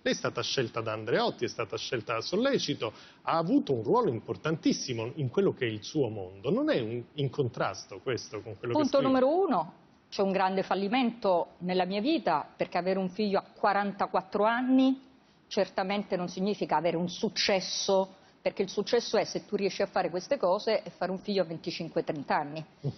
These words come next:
Speaker 2: Quindi cominciamo a dire che questo è un insuccesso. Diciamo anche, e lo dico a tutte le donne, ricordatevi che tutti abbiamo la percezione dell'onnipotenza, però mentre gli uomini possono fare figli fino a settanta, ottanta anni,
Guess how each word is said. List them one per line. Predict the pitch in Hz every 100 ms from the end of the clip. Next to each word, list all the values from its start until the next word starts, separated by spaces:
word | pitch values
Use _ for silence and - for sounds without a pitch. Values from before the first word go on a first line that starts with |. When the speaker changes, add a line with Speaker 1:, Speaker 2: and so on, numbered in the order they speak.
| -
Speaker 2:
Quindi | - 214
cominciamo | 185 190 196 233 226
a |
dire | 247 208 208 202
che | 208
questo | - 208 226
è |
un | 208
insuccesso. | 202 202 - 190 156 - - - - - - - - - - - - - - - - - - - - - - - - - - 214
Diciamo | 269 262 330 320
anche, | 294 330 277 302 269 240 - - - -
e | 226
lo | 254
dico | 277 285
a | 254
tutte | - 240 -
le | 226
donne, | 226 240 262 262 254 247 - - - -
ricordatevi | 262 269 240 220 226 214 214 202
che | 202 -
tutti | 294 269
abbiamo | 208 214 208
la | 196
percezione | - 190 208 190 240 226 185
dell'onnipotenza, | 190 196 202 - 262 214 185 180 - 175
però | 220
mentre | 196 269 277 247
gli | 214
uomini | 233 214 190 175 175
possono | 180 - 190
fare | 208 190
figli | 214 202 185
fino | 190 185
a |
settanta, | - 190 - 208 180 185
ottanta | - 233 - 180
anni, | 165 175